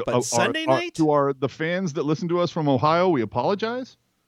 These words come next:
Speaker 2: Uh, we, we're okay if you listen to us after the fact.
Speaker 1: Our,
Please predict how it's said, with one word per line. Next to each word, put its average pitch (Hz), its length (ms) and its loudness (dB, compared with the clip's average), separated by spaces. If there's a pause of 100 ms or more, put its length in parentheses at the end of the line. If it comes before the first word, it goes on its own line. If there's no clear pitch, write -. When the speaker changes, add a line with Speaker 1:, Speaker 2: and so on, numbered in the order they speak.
(440)
Speaker 2:
Uh, 107 600 0
we, 107 180 0
we're 117 340 2
okay 143 280 2
if 151 140 -2
you 135 80 4
listen 143 260 2
to 170 160 4
us 156 120 2
after 170 240 0
the 208 80 -2
fact. 247 500 -6
Speaker 1:
Our, - 160 -16